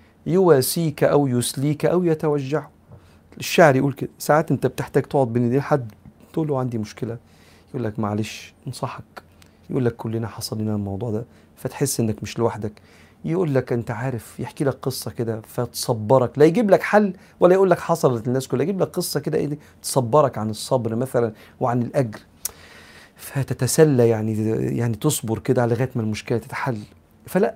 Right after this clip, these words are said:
بنشتكي، بس مش بنشتكي في كل قعدة، بنشتكي لمن نتوسم فيهم النصيحة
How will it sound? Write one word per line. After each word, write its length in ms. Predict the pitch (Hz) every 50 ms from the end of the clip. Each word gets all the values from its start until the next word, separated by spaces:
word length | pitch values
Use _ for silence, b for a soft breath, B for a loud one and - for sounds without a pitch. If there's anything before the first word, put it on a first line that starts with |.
| - -
بنشتكي، 680 | - 107 107 127 127 127 120 - - 208 214 214 220 233
بس 240 | 165 156 - - 170
مش 120 | 143 123
بنشتكي 460 | 127 143 147 143 143 - 269 - 262
في 60 | -
كل 220 | - - 175 143 139
قعدة، 240 | 156 123 98 90 - _ b b b b b b b b
بنشتكي 460 | 139 135 131 - - 202 208 208 165
لمن 360 | 143 139 127 127 127 131 131
نتوسم 800 | 135 131 123 - - 143 127 135 180 190 - - - 165 131 123
فيهم 420 | - - 147 156 143 147 147 143 -
النصيحة 600 | 127 120 120 117 - - - 123 117 - 127 113